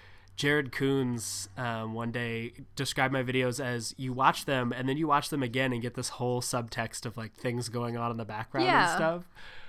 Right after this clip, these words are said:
Speaker 2: Layers.
Speaker 1: And I was like, "Yes, he gets it. He gets
Speaker 2: Yes.
Speaker 1: it."
Speaker 2: No, I to-, I totally get that. 'Cause from the surface, like, the way you edit your videos is very, like, fast-paced and quick.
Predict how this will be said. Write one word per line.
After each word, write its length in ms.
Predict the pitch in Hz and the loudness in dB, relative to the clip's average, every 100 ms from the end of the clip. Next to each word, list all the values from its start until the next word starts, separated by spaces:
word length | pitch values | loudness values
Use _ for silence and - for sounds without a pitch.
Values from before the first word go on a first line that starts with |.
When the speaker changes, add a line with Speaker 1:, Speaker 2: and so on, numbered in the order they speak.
| - - | -12 -2
Speaker 2:
Layers. 680 | 254 254 170 - - - - | 2 4 2 -2 -6 -4 0
Speaker 1:
And 160 | 143 | 4
I 60 | 147 | 6
was 140 | 143 | 4
like, 200 | 135 123 | 2 -2
"Yes, 420 | 131 131 123 - - | -4 -4 -4 -4 -6
he 100 | 127 | -8
gets 360 | 123 107 - | -10 -10 -12
it. 240 | - - - - - | -12 -14 -18 -20 -18
He 140 | 196 214 | -6 -4
gets 400 | 214 180 170 - | -2 -2 -2 -4
Speaker 2:
Yes. 180 | - | -4
Speaker 1:
it." 140 | - - - - - - - | -6 -14 -20 -20 -20 -18 -4
Speaker 2:
No, 220 | 214 226 196 | 0 2 2
I 80 | |
to-, 400 | 185 - 220 208 | 0 -4 -4 0
I 120 | 208 190 - - | 0 0 -4 -10
totally 340 | - 214 185 180 | -6 -6 -6 -8
get 160 | 175 | -8
that. 260 | 175 156 - - - - | -4 -4 -6 -12 -16 -10
'Cause 200 | - 226 | -4 -4
from 180 | - 254 | 0 0
the 80 | 262 | 0
surface, 760 | - 220 220 - 302 370 - 220 | 0 2 2 0 -2 -2 -6 -6
like, 280 | 190 - - - - | -6 -6 -14 -14 -6
the 100 | 226 | -2
way 140 | 208 214 | 2 2
you 180 | 240 - | 0 -2
edit 240 | 190 208 | -2 -2
your 140 | 202 190 | -2 -4
videos 540 | 185 180 190 214 202 | -2 -2 -2 -2 -4
is 200 | - 185 | -6 -8
very, 240 | 185 175 170 | -6 -4 -6
like, 240 | 165 - | -8 -12
fast-paced 840 | - - 175 160 - - 165 165 - | -18 -8 -6 -6 -8 -8 -6 -6 -8
and 160 | - | -8
quick. 500 | - 190 - - - | -4 -4 -2 -6 -8